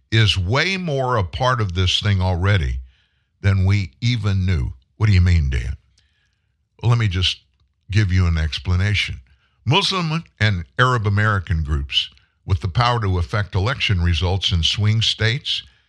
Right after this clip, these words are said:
guess what they're doing collectively? It's a group. It's a plan. They're threatening to tank President Biden's re-election chances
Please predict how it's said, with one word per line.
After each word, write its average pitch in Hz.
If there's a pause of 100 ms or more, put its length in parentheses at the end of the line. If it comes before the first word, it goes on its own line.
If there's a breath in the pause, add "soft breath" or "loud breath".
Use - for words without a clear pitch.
(440 soft breath)
guess 170
what 139
they're 127
doing 101 (100)
collectively? 104 (120)
It's 139
a 143
group. 131
It's -
a 156
plan. 123 (640 soft breath)
They're 123
threatening 147
to 131
tank 147
President 127
Biden's 120
re-election 131
chances 101